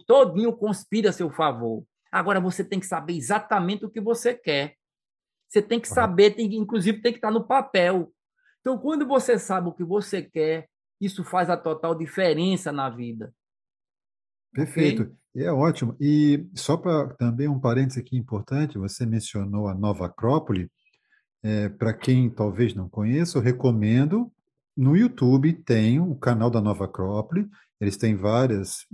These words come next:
Speaker 2: vários vídeos muito bons. Você vai encontrar os vídeos lá, principalmente da professora Ma-,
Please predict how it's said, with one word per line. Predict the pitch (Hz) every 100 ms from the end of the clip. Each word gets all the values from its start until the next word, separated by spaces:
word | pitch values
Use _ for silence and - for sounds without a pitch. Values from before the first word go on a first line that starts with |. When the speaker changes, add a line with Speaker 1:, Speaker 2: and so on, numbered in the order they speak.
| 220 175
Speaker 2:
vários | 101 110 110 92
vídeos | 85 98 147 98
muito | 104 123 -
bons. | 87 104 143 185 - _ _ _
Você | -
vai | 104
encontrar | 110 101 110
os |
vídeos | 101 107
lá, | 113
principalmente | - 123 - 113 110 117 110
da | 110 107
professora | 101 104 - 95 - 110 104
Ma-, | 104 -